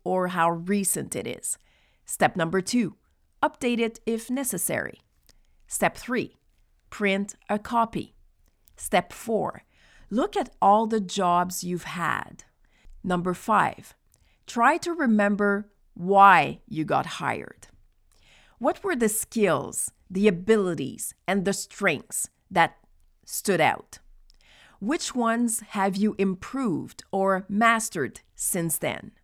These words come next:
How do you feel about your professional journey? This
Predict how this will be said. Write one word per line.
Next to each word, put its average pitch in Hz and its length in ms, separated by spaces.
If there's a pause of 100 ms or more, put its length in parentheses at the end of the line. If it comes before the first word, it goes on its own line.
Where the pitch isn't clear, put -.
(1040)
How 269 280
do 381 100
you 359 140
feel 254 420
about 202 400
your 196 120
professional 185 640
journey? 208 580 (1040)
This 254 360